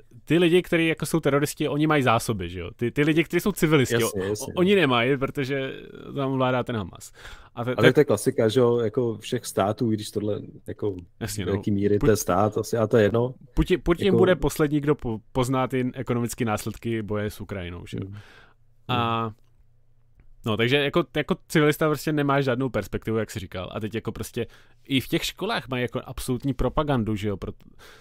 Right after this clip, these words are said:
Speaker 1: třeba, třeba teďka jsem slyšel nějaký rozhovor, a teď už taky nevím, kdo to byl, se omlouvám, ale nějaká jako polit-, česká politička jako říkala, že prostě tam Evropská unie financovala nějaký jakoby knížky třeba, který byly jako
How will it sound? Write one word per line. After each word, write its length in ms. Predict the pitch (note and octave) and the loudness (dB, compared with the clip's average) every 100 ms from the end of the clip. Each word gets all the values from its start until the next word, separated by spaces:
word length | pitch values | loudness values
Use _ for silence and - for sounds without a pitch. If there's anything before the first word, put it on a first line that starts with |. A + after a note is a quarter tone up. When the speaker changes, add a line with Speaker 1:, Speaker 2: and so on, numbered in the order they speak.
| - | -20
Speaker 1:
třeba, 340 | - C3 B2 A2+ - | -4 0 2 0 -6
třeba 260 | - C3+ | -2 0
teďka 320 | B2+ B2 - C3 | 0 -4 -4 -2
jsem 200 | C3+ C3 | -2 -4
slyšel 380 | - A#2+ C3+ | -4 -4 -2
nějaký 280 | B2+ B2 C#3 | -4 -4 -2
rozhovor, 560 | C3 G#2+ A#2+ A#2+ C3 D#3+ - - - _ - | -2 -2 -4 -2 -2 -4 -16 -20 -20 _ -12
a 120 | G#2 | -6
teď 140 | A2 | -4
už 120 | G#2 - | -4 -6
taky 260 | A2 - | -10 -6
nevím, 160 | G#2 G2 | -4 -4
kdo 100 | F#2+ | -6
to 120 | G2+ | -6
byl, 240 | F#2+ G2 | -6 -6
se 120 | F#2+ G2 | -6 -8
omlouvám, 440 | G2 G2+ G2+ G#2+ - - - - | -6 -6 -4 -6 -12 -20 -20 -10
ale 140 | A2 | -4
nějaká 280 | G#2+ - A2+ | -2 2 2
jako 160 | A2+ | 2
polit-, 280 | A#2 A#2 A2 - - | -2 0 -2 -2 -12
česká 340 | - A#2 A#2+ | -6 -4 -2
politička 560 | A2+ A2 G2 A2 - A2+ | 0 -2 -4 -6 -4 -4
jako 180 | G#2+ A2 | -4 -6
říkala, 380 | G#2+ - A2+ A2+ | -8 -6 -4 -4
že 140 | A2 | -6
prostě 640 | - G#2 - A#2+ A#2 A2+ | -12 -16 -8 -4 -2 -2
tam 160 | A2 A#2+ | -4 -6
Evropská 420 | A#2 A2 A2+ - A#2 | -6 -8 -8 -4 -2
unie 260 | A2+ A#2+ | -2 -2
financovala 600 | A#2 A2 A2 - A#2 B2 | -4 -4 -4 -4 -4 -4
nějaký 360 | A#2 A2 G#2 A#2+ | -4 -6 -6 -6
jakoby 340 | A2+ B2 A#2+ | -4 -4 -4
knížky 460 | - A2+ G2 - A#2 | -4 -4 -4 -6 -8
třeba, 280 | - B2 A#2 | -4 -6 -4
který 260 | - G#2+ | -6 -6
byly 240 | G2+ A2 A2 | -4 -4 -4
jako 280 | - B2 | -4 -6